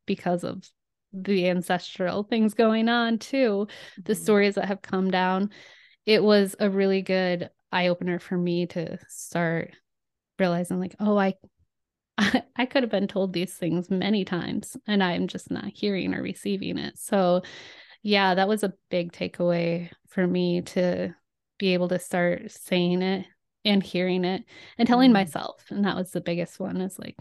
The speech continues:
Speaker 1: "Oh, I can tell myself too, I'm proud of me."
Speaker 2: Right?
Speaker 1: Mm-hmm.
Speaker 2: Yeah. I haven't done ancestors yet. I was like, I need to integrate all
Speaker 1: Mm-hmm.
Speaker 2: of these <laughs> things from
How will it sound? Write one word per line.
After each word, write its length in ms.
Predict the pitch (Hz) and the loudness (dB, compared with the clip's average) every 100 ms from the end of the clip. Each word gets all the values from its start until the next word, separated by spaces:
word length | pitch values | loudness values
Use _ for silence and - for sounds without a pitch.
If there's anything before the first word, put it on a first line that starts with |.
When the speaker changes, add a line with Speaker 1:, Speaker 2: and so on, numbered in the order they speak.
| - | -2
Speaker 1:
"Oh, 80 | 262 | 0
I 80 | 285 | 2
can 140 | 247 | 0
tell 120 | 233 | 0
myself 440 | 233 220 240 233 - | 0 -2 -6 -10 -8
too, 300 | 254 233 196 | -4 -4 -4
I'm 120 | 214 214 | -2 -2
proud 240 | 220 226 | 0 0
of 80 | 214 | 0
me." 300 | 196 190 - _ _ _ _ _ - | -2 -4 -8 _ _ _ _ _ -10
Speaker 2:
Right? 340 | 190 277 - _ _ _ 214 | -6 -6 -10 _ _ _ -2
Speaker 1:
Mm-hmm. 280 | 208 240 240 - - - _ _ - | 0 0 -2 -8 -20 -20 _ _ -16
Speaker 2:
Yeah. 720 | 180 180 226 269 220 160 151 147 _ _ _ | -8 -4 -2 0 -2 -4 -8 -14 _ _ _
I 60 | 190 | 0
haven't 200 | 208 240 | 2 2
done 180 | 214 190 | 2 0
ancestors 580 | 170 165 156 151 160 151 | -2 -6 -6 -6 -6 -4
yet. 200 | 160 - | -2 -2
I 60 | |
was 120 | 165 165 | -4 -4
like, 160 | 170 | -2
I 160 | 165 165 | 0 2
need 200 | 202 233 | 4 4
to 140 | - | 2
integrate 640 | 165 156 156 180 190 247 - - - - _ _ _ - | -2 -4 0 2 2 0 -6 -20 -20 -20 _ _ _ -2
all 380 | 196 202 214 208 | 4 8 8 8
Speaker 1:
Mm-hmm. 160 | 202 | 6
Speaker 2:
of 160 | 226 180 | 6 4
these 300 | 214 277 - | 6 6 6
<laughs> 20 | |
things 420 | - 302 330 - - | 4 6 4 -2 0
from 160 | 359 | 2